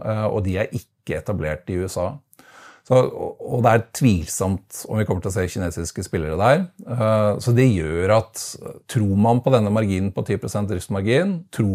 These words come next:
man at ikke det kommer så veldig mye, at det ikke får så mye problem med det som allerede er installert.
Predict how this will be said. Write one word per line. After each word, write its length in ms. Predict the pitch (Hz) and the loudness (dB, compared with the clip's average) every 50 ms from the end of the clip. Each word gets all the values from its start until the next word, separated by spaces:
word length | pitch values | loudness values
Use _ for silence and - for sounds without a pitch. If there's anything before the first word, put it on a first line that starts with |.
| 92 | 0
man 160 | 101 107 113 | 0 0 0
at 120 | 117 110 98 | 0 0 0
ikke 120 | - 104 | -2 -2
det 120 | 104 104 - | -2 -2 -4
kommer 320 | - - 80 82 87 98 - | -4 -4 -4 -4 -4 -4 -2
så 80 | 110 | -2
veldig 240 | 104 95 85 85 95 | -2 -2 -2 -2 -4
mye, 320 | 101 92 90 90 92 98 98 | -4 -4 -2 -2 -2 -2 -4
at 680 | 101 101 _ _ _ _ _ _ _ _ _ _ - | -6 -8 _ _ _ _ _ _ _ _ _ _ -10
det 100 | 104 98 | -8 -8
ikke 100 | 98 92 | -6 -6
får 120 | 104 95 107 | -6 -4 -2
så 80 | 104 92 | -2 -4
mye 100 | 85 - | -4 -4
problem 320 | 107 98 90 80 87 92 | -4 -4 -4 -4 -4 -4
med 120 | 92 90 | -4 -6
det 120 | 87 80 - | -6 -6 -6
som 120 | - 101 95 | -4 -2 0
allerede 320 | 101 101 98 90 80 90 | 0 0 0 0 -2 -2
er 240 | 85 82 76 90 - | -4 -4 -4 -6 -6
installert. 840 | 113 104 92 - - - - 104 104 104 127 151 - _ - - - | -6 -6 -8 -8 -6 -2 -2 0 0 0 0 -2 -4 _ -20 -20 -20